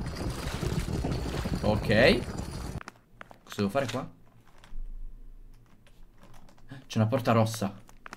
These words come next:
It's locked from the other side. No, no, no, no, no, no, no, no, no, no, no, no, no. Oh, ok, ok, ok, ok, ok. Mi ficco qua sotto, va bene. Tanto è tutto all'altezza uomo perché non mi posso accovacciare, capito?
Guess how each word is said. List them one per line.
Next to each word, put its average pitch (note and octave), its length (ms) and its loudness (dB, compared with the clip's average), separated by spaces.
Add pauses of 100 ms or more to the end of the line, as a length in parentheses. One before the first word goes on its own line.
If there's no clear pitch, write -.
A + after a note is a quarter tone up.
(1600)
It's A2+ 240 0
locked D#3 260 6
from B2 240 4
the B2 100 8
other C3+ 200 8
side. A2 260 6
No, B2 280 8
no, B2+ 200 6
no, A#2+ 180 6
no, A2 200 8
no, G2+ 180 4
no, F#2+ 220 2
no, F#2+ 180 2
no, B2 180 2
no, G#2 180 2
no, F2+ 160 -2
no, F#2+ 180 0
no, A#2+ 160 0
no. A2+ 540 2 (120)
Oh, E3+ 180 10
ok, F3+ 240 6
ok, E3+ 120 0
ok, F3 160 0
ok, F3 120 0
ok. E3 140 0 (1120)
Mi A#2+ 120 4
ficco D#3 260 0
qua D#3 120 4
sotto, A#2 340 2
va B2+ 100 6
bene. F#2+ 320 4 (800)
Tanto E3 260 6
è B2 40 8
tutto F3 200 4
all'altezza C#3 440 8
uomo C#3 280 6
perché A2 200 4
non A2+ 100 8
mi A2+ 100 10
posso B2+ 200 4
accovacciare, A2 680 4
capito? F#2+ 320 2